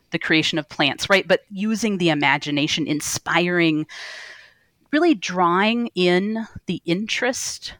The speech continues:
of the child. Um, Montessori talks a lot about, um, wanting to plant seeds in that, that sort of soil of imagination that then inspire the child to go out and continue their learning.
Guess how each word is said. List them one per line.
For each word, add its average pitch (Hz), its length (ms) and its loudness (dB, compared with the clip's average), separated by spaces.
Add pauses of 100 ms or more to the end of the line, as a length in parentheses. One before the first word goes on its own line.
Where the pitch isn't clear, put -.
(200)
of 233 160 0
the 247 100 0
child. 240 500 0 (160)
Um, 165 240 2
Montessori 175 440 2
talks - 280 -4
a 170 40 -8
lot 160 180 2
about, 151 320 2 (420)
um, 143 400 -12
wanting 160 300 -2
to 147 140 -6
plant - 380 -4
seeds 170 440 -6
in 147 80 0
that, 135 240 -4
that - 220 -6 (560)
sort 160 240 -2
of 147 100 -2
soil 170 480 2
of 143 240 -6 (100)
imagination 151 920 0
that 135 240 2
then 139 180 -2
inspire 139 540 -2
the 139 120 -4
child 135 420 -2
to - 100 -12
go 135 160 0
out 139 180 4
and 131 140 -6
continue 139 440 -6
their 131 220 -6
learning. 135 460 -8